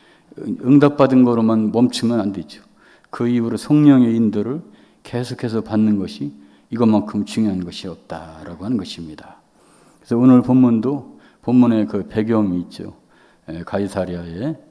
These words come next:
에, 로마 총독을 파견하고 또 이스라엘을, 에, 지배하던 식민지 시대니까 또 그 총독을, 에,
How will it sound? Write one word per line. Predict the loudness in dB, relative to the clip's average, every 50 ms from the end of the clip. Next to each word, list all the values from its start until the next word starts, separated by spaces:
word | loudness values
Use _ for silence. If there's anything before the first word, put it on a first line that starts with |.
| _ -18
에, | -18 -16 -16 -18 -18 -14
로마 | -12 -8 -6 -6 -6 -6
총독을 | -8 -6 -2 0 0 0 0 -4 -8 -12 -14 -18 -18
파견하고 | _ -12 -12 -12 -10 -12 -12 -14 -16 -18 -20 _ -20 _ _ _ _ _ _ _ _ _ _ _ _ _ _
또 | _ -16 -14 -12 -12 -12
이스라엘을, | -10 -8 -8 -8 -6 -6 -6 -6 -8 -10 -12 -12 -12 -12 -12 -14 -14 _ _ -20 -20
에, | -18 -16 -16 -16 -18 -20 _
지배하던 | -20 -16 -10 -8 -8 -8 -8 -12 -12 -12 -12 -12 -12 -14
식민지 | -12 -2 2 4 4 4 4 2 -2 -6
시대니까 | -12 -14 -12 -12 -12 -12 -14 -16 -20 -20 -20 _ -20 _ _ -16 -14 -14 -14 -16 -18 -18 -18 -20 _ _ _ _ _ _ _ _ _ _
또 | -12 -12 -10
그 | -10 -12 -12
총독을, | -6 0 2 2 2 2 -2 -4 -6 -8 -8 -12 -16 _ _ -20
에, | -18 -18 -18